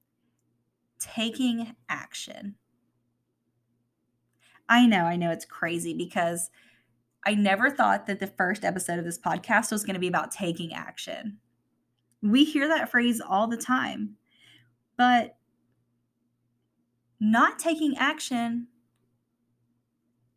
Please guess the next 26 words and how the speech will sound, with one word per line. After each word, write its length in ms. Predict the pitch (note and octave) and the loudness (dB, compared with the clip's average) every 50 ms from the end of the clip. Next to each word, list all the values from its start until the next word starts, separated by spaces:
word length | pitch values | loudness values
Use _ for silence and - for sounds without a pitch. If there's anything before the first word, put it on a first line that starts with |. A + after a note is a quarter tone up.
| _ _ _ _ _ _ _ _ _ | _ _ _ _ _ _ _ _ _
has 300 | - - C4 D#4+ F#4+ F#4 | -18 -6 -4 -2 -2 -2
some 160 | - G4 F4 | -4 -4 -4
other 180 | C4 C4+ D4 C#4 | -2 -2 -2 -2
things 220 | C#4 C#4 B3 A#3+ | 0 0 0 0
that 100 | - F3+ | -2 -4
come 140 | - - G#3 | -4 -4 -4
along 240 | F#3+ F#3 F3+ E3 E3 | -2 -2 -2 -4 -4
with 180 | D#3 D#3 - G#3 | -6 -8 -8 -8
it. 160 | - - - _ _ _ _ _ _ _ _ _ _ _ _ _ _ _ _ _ _ _ _ _ _ _ _ _ _ _ _ _ _ _ _ _ _ _ _ _ _ _ _ - | -12 -14 -16 _ _ _ _ _ _ _ _ _ _ _ _ _ _ _ _ _ _ _ _ _ _ _ _ _ _ _ _ _ _ _ _ _ _ _ _ _ _ _ _ -2
Ninety 480 | G3+ G3+ A3 A#3+ D4+ G4 G#4+ G#4+ F#4+ | 2 2 4 4 2 2 2 0 -2
percent 380 | - D4 C4+ B3+ - - C#4+ C#4+ | 0 0 -2 -2 -2 0 0 0
of 100 | C4 G3+ | 0 -2
the 60 | G3+ | -6
time, 320 | G#3 - - A#3+ A#3+ A3 | -8 -4 -2 0 0 0
the 100 | G3 F#3 | 0 -2
reason 480 | F3+ F3 F#3 G#3 A3+ C4 C4+ D4 D4+ C4+ | -4 -4 -2 -2 0 0 0 0 0 0
that 160 | A3+ - F#3 | 0 0 0
we 160 | G3+ G#3+ A3 | -2 -2 -2
are 80 | G#3+ G3+ | 0 0
not 180 | G3 F#3+ - - | -2 -2 -4 -6
taking 320 | - G#3 G3+ G3+ F#3+ F3+ | -10 -10 -8 -8 -8 -8
action 480 | - F3 F3 F3 - - F3 E3+ E3+ - - | -8 -8 -8 -8 -10 -12 -10 -12 -12 -12 -14
is 180 | F3+ F3+ F3 - | -14 -14 -10 -10
out 120 | E3 E3 | -8 -8
of 120 | D#3+ E3 - | -8 -10 -12
fear. 440 | - - D#3+ - B2 B2 - - | -8 -8 -6 -6 -6 -10 -12 -14